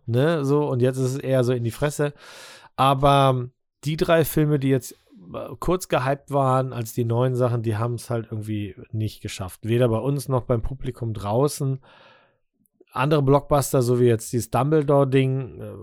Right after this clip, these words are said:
Speaker 2: was ja eigentlich auch zu einem Franchise gehört, wo ordentlich Kohle
Speaker 1: Das ist ja das
Speaker 2: reinkommen
Speaker 1: Problem, weil
Speaker 2: sollte.
Speaker 1: jetzt Franchise halt da sind, ne? Statt eben einzelne
Speaker 2: Ja.
Speaker 1: Blockbuster, die irgendwie so was Neues
Speaker 2: Ja.
Speaker 1: bringen und so, ne?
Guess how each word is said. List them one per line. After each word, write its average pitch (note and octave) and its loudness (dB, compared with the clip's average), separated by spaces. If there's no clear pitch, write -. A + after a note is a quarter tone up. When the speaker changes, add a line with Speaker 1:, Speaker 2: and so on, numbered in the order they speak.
Speaker 2:
was A#2+ 0
ja B2+ 0
eigentlich B2 -4
auch C3 -2
zu - -6
einem C3 -2
Franchise C3+ 0
gehört, B2 0
wo B2+ -6
ordentlich B2 -2
Kohle C#3+ 0
Speaker 1:
Das - -2
ist C3+ 2
ja C#3 4
das - 0
Speaker 2:
reinkommen B2+ 0
Speaker 1:
Problem, B2+ 6
weil C#3 4
Speaker 2:
sollte. A#2+ 2
Speaker 1:
jetzt E3+ 0
Franchise C3 0
halt C3 -2
da C#3+ 2
sind, C3 -4
ne? D3 -2
Statt - 2
eben D3+ 0
einzelne C#3+ 0
Speaker 2:
Ja. B2 4
Speaker 1:
Blockbuster, C#3 0
die D#3+ -4
irgendwie D#3+ -4
so D#3+ -4
was D#3+ -2
Neues D3+ 2
Speaker 2:
Ja. B2 2
Speaker 1:
bringen C3 -2
und C3+ -8
so, C3+ -8
ne? D3 -8